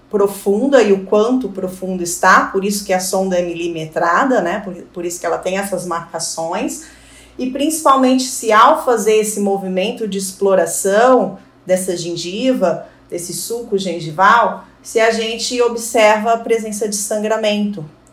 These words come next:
com esse estímulo de sondagem, né?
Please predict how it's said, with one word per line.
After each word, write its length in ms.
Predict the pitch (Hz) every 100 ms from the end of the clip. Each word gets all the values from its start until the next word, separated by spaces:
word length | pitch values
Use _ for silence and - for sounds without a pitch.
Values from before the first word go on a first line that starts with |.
| _ -
com 140 | 190
esse 260 | 185 185 190
estímulo 640 | 190 - - 202 190 175
de 80 | 170
sondagem, 720 | - 165 160 147 151 151 151
né? 320 | 151 170 254